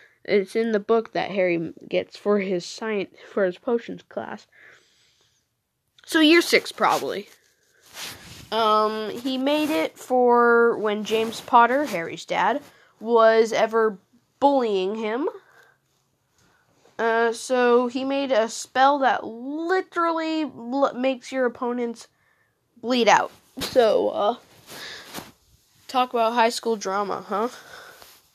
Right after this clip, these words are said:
Um, there's the three unforgivable curses, Avada Kedavra, which we already talked about. Um,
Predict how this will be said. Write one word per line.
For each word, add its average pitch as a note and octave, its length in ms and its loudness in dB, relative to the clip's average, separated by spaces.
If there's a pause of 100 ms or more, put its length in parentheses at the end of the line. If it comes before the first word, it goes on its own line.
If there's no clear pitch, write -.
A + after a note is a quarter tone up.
(840)
Um, B3+ 840 -4 (2000)
there's A#3+ 220 2
the G#3+ 60 -14
three C4 220 2
unforgivable G#3+ 760 0
curses, C4+ 720 -4 (340)
Avada G#3 400 4
Kedavra, G3+ 580 -4
which G#3 220 -8
we E3+ 140 -6
already F3+ 260 -4
talked F3+ 320 -4
about. B3 480 0 (1120)
Um, F#3 1400 -4